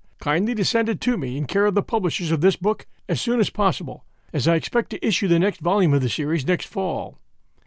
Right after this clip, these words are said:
Any such material will be carefully preserved and returned by express in good order, and due credit, also a copy of the book, will be given for any which may be of use to me in the next book, as in this one.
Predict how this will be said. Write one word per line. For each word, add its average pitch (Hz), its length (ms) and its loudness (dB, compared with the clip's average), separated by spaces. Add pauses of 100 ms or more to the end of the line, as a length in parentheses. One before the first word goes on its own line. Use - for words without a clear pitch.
(140)
Any 240 180 4
such 196 260 0
material 175 400 0
will 165 140 0
be 151 120 0
carefully 214 420 0
preserved 185 560 2
and 185 120 -2
returned 190 460 0
by 143 160 -2
express 180 540 0
in 127 100 -4
good 170 160 6
order, 151 380 -2 (440)
and 208 200 0
due 196 180 2
credit, - 440 -2 (500)
also 196 300 2
a 160 40 0
copy 165 320 0
of 135 80 2
the 151 60 -2
book, 190 320 -2 (580)
will 175 80 0
be 160 140 2
given 175 260 4
for 185 260 -2
any 220 220 2
which 190 240 -4
may 202 140 4
be 190 160 2
of 147 80 0
use 226 180 2
to - 100 -6
me 151 120 0
in 175 80 2
the 160 80 0
next 180 260 -2
book, 156 260 -6 (480)
as 175 200 4
in 190 100 4
this 165 220 0
one. - 220 -14